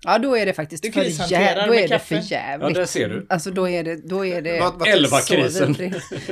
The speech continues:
Speaker 1: men det är spännande att den ändå infaller samtidigt.
Speaker 3: Ja.
Speaker 1: <laughs> Fastän vi har varit uppe i väldigt olika antal timmar fram till dess.
Speaker 4: Vad,
Speaker 1: Ja.
Speaker 4: vad tänker du där då vid elva? Varför sitter du och krisar vid elva?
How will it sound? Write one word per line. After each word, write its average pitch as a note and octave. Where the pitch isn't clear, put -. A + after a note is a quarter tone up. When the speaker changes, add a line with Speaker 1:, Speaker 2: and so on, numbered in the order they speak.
Speaker 1:
men D4
det A4+
är A#4
spännande E4
att G#4
den G4+
ändå E4+
infaller A#3
samtidigt. G3+
Speaker 3:
Ja. -
Speaker 1:
<laughs> -
Fastän G#3+
vi G3
har F#3+
varit G3
uppe A3+
i F#3+
väldigt F3+
olika -
antal F#3+
timmar G#3+
fram G3+
till D3
dess. D3
Speaker 4:
Vad, D#3+
Speaker 1:
Ja. A3+
Speaker 4:
vad D3
tänker D3
du D#3+
där A2+
då G2
vid G2+
elva? G2+
Varför D#3
sitter G#2
du G#2+
och G2
krisar F#2+
vid G#2
elva? F2